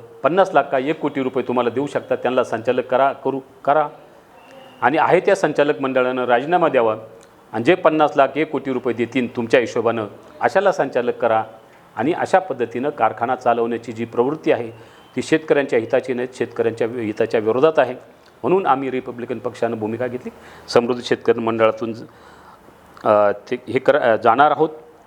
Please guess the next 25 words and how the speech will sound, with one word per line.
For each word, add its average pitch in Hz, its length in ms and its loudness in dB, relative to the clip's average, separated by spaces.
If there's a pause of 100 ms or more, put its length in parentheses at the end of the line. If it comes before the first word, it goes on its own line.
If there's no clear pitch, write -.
(640)
त्या 180 100 6
ठिकाणी 196 280 0
कामगार 175 420 4
जे 165 120 2
आहेत 123 200 0 (480)
मागे 135 260 4
मी 160 120 0
एका 156 160 2
कामगाराच्या 139 600 0
बाबतीत 131 260 0
बोलत 123 280 0
होतो, 113 160 -4
काय 143 180 2
नाव, 165 140 -2
भालेराव. 113 400 2 (1600)
त्याच्या 147 220 4
कामावर 196 480 4
असताना 190 360 2
त्या 185 160 2
ठिकाणी 170 340 -2
त्याचा 165 440 2 (100)
शेकताना 151 420 0
पाय 143 220 2
जळाला 127 320 4
होता 101 200 -6